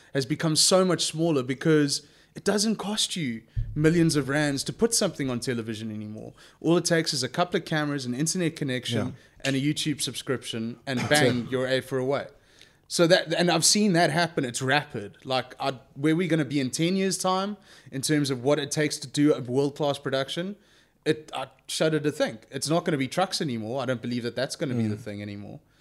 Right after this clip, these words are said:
Speaker 1: But, um, it's, it's beautiful to be a part of being able to do live sports, and I, I cherish every day 'cause I've literally grown up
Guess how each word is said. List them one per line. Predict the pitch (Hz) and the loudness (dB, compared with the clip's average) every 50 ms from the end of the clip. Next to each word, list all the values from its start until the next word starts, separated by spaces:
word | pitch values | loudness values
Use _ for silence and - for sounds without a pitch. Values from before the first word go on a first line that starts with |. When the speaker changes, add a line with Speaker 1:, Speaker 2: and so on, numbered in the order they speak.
| _ _ _ _ _ _ | _ _ _ _ _ _
Speaker 1:
But, | - 147 147 | 0 0 2
um, | 151 147 147 151 147 147 143 131 - | 2 4 2 2 2 0 -2 -2 -4
it's, | 156 - - - | -2 0 0 0
it's | - 160 135 - | 0 -2 -4 0
beautiful | - 165 190 202 - - 196 175 | 0 2 2 2 2 2 2 2
to | 156 | 2
be | 120 131 135 139 | 2 2 2 2
a | 139 | 0
part | 139 - 147 139 143 143 | 0 0 0 2 2 2
of | 139 131 123 117 110 117 120 - _ _ _ _ _ _ _ _ _ - | 2 0 0 -2 -6 -8 -16 -20 _ _ _ _ _ _ _ _ _ -8
being | 131 131 135 | -6 -6 -4
able | 127 139 151 147 147 139 | -2 -2 0 0 0 -2
to | 123 | -4
do | 117 104 127 135 131 | -4 -4 -2 -2 0
live | 120 117 113 110 104 | 0 -2 -2 -4 -6
sports, | - - - 113 107 95 - - - | -8 -10 -10 -12 -12 -12 -10 -12 -12
and | 120 120 | -10 -8
I, | 117 117 - - _ - - - _ - | -10 -10 -10 -12 _ -20 -20 -20 _ -8
I | 127 | -6
cherish | 127 - - 175 175 160 147 - - | -2 0 2 4 4 4 2 2 0
every | - 160 147 143 139 | 0 0 0 0 0
day | 120 139 147 143 127 | 2 4 4 4 2
'cause | - 143 139 | 0 -2 0
I've | 143 151 143 | 0 -2 0
literally | 139 139 143 175 170 - - 165 143 131 | 0 2 2 2 2 0 -4 -4 -4 -4
grown | 120 - 131 120 131 131 127 | -4 -4 -2 0 0 -2 -2
up | 117 123 135 123 - - _ | -2 -2 -2 -4 -4 -6 _